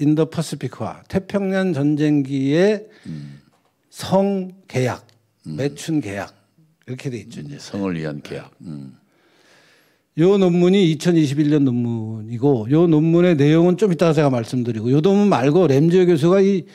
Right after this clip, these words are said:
Speaker 1: 매춘, 성산업에 관한 논문을 보니까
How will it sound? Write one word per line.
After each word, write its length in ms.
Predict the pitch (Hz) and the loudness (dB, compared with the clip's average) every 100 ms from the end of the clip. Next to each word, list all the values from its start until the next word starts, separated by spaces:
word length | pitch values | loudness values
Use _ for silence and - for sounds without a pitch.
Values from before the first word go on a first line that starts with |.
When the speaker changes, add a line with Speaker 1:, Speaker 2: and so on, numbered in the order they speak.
| - _ | -20 _
Speaker 1:
매춘, 640 | - 151 165 - 143 - - _ _ _ _ _ - | 0 0 0 0 0 -2 -16 _ _ _ _ _ -10
성산업에 760 | 120 - 220 233 208 208 190 190 | -2 2 4 4 4 4 4 4
관한 260 | 175 175 | 4 4
논문을 680 | 160 147 143 139 143 170 170 | 4 4 4 4 2 2 0
보니까 320 | 135 131 165 | -2 -4 -4